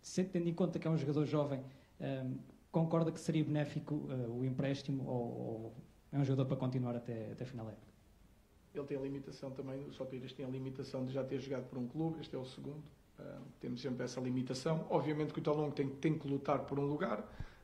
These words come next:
Speaker 2: ah, mas volto a dizer, nós, nós, nós, depois de eles estarem cá, são todos iguais. E a verdade é que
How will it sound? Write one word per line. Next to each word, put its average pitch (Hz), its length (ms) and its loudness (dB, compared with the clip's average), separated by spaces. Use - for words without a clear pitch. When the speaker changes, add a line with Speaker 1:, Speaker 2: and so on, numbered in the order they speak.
Speaker 2:
ah, 180 340 2
mas 156 240 4
volto 160 280 2
a - 20 2
dizer, 143 360 2
nós, 147 200 0
nós, 156 320 -2
nós, 160 520 0
depois 160 720 0
de 156 80 4
eles 160 120 4
estarem 151 300 0
cá, 156 360 0
são - 220 -2
todos 147 260 -4
iguais. 123 480 -4
E 143 80 -2
a 147 60 2
verdade 170 380 0
é 160 80 2
que 170 340 -2